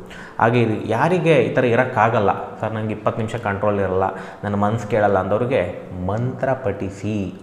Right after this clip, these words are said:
ಆ ಕಂಟ್ರೋಲ್ನೆಸ್ನ ಆ ಮಂತ್ರ ನಿಮಗೆ ತಂದು ಕೊಡುತ್ತೆ. ಇಷ್ಟು ಈ ಕೋಪದ ಬಗ್ಗೆ ಮಾಹಿತಿ. ಇಷ್ಟು ಫಸ್ಟಿಂದ ಎಂಡ್ವರೆಗೂ ವಿಡಿಯೋ ನೋಡಿದ್ದೀರಾ ಅಂದರೆ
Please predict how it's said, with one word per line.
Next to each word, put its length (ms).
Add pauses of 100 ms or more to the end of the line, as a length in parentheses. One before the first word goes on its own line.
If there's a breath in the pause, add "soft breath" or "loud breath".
ಆ 40 (160)
ಕಂಟ್ರೋಲ್ನೆಸ್ನ 840 (260)
ಆ 60
ಮಂತ್ರ 400
ನಿಮಗೆ 420
ತಂದು 280
ಕೊಡುತ್ತೆ. 600 (380 loud breath)
ಇಷ್ಟು 640
ಈ 340
ಕೋಪದ 460
ಬಗ್ಗೆ 540 (320)
ಮಾಹಿತಿ. 640 (380 loud breath)
ಇಷ್ಟು 440 (180)
ಫಸ್ಟಿಂದ 480
ಎಂಡ್ವರೆಗೂ 520
ವಿಡಿಯೋ 300
ನೋಡಿದ್ದೀರಾ 380
ಅಂದರೆ 540